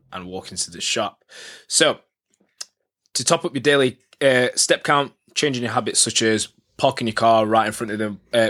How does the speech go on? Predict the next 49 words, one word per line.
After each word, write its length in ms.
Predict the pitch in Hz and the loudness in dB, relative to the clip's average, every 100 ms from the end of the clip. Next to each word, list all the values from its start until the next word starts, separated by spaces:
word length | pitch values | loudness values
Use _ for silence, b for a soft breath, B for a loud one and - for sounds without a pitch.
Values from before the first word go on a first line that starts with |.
| - | 0
supermarket 560 | - 120 110 117 113 - | -2 -2 -2 -2 -2 -4
and 180 | 101 - | -10 -6
putting 180 | 127 104 | -6 -6
it 120 | - | -4
further 260 | 120 107 | -2 -2
away, 380 | 104 107 117 113 B B B B B _ - | -2 0 2 0 B B B B B _ 0
that 160 | 139 | 2
will 80 | 127 | 2
help 260 | 120 135 - | 0 0 0
to 140 | 127 | -2
accumulate 640 | 117 143 127 120 113 113 | -2 -2 0 2 4 4
a 80 | 98 | 2
lot 240 | 110 123 120 | -2 -2 0
more 200 | 113 113 | 0 2
walking 360 | 117 110 117 | 0 -2 -4
steps 420 | - 110 - - - - | 0 0 -2 -6 -12 -8
each 320 | 117 - - _ | -8 -8 -16 _
day. 300 | 127 120 104 B B - | 0 0 -2 B B 0
There 140 | 131 | 2
are 100 | 123 | 2
so, 360 | 117 - 175 160 - - - | 2 2 2 0 -10 -18 -8
uh, 220 | - 143 127 | 2 4 4
there 180 | 135 | 4
are 220 | 135 127 - | 4 2 -4
crazy 540 | - - 160 185 175 156 | -10 0 4 4 4 2
other 160 | 135 | 2
benefits 480 | 123 123 120 120 - | 0 -2 -2 -2 -2
associated 580 | - 120 - 113 101 104 | -2 -2 0 0 0 -2
with 160 | 104 104 | -4 -2
walking, 300 | 101 104 101 | -4 -2 -2
such 240 | 110 - | 0 0
as 160 | 101 98 | 0 -2
it 180 | 98 | -4
making 320 | 101 104 - 95 | -2 -4 -4 -4
you 80 | |
happy. 360 | 87 135 - 123 | 0 0 2 2
It's 200 | 113 - | 2 0
a 40 | |
good 140 | 92 104 | 0 -2
way 200 | 101 98 | 2 2
of 100 | 92 | 0
looking 300 | 107 - 107 | -4 -4 -2
at 160 | 90 | -2
it 160 | 98 - | -2 -4
when 180 | 101 98 | -6 -4
you're 220 | 98 98 | -2 -2
wanting 260 | 98 92 98 | -2 -4 -6
to 120 | 98 | -4
disconnect, 520 | 101 - - 92 | -2 -4 -4 -8